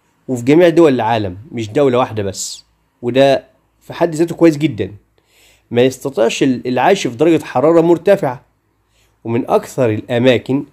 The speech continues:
ركز في الحتة دي، قال لك الطاووس موجود في جميع دول العالم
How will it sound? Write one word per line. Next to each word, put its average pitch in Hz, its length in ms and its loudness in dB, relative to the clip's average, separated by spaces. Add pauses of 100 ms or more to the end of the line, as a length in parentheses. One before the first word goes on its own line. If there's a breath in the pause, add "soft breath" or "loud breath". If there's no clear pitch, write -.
(160)
ركز 135 280 -6
في 117 60 -8
الحتة 123 400 -8
دي، 104 160 -6 (500 soft breath)
قال 139 80 2
لك 135 120 0
الطاووس 139 340 -4
موجود 135 200 -2
في 127 120 -8
جميع 127 220 0
دول 131 220 2
العالم 110 360 0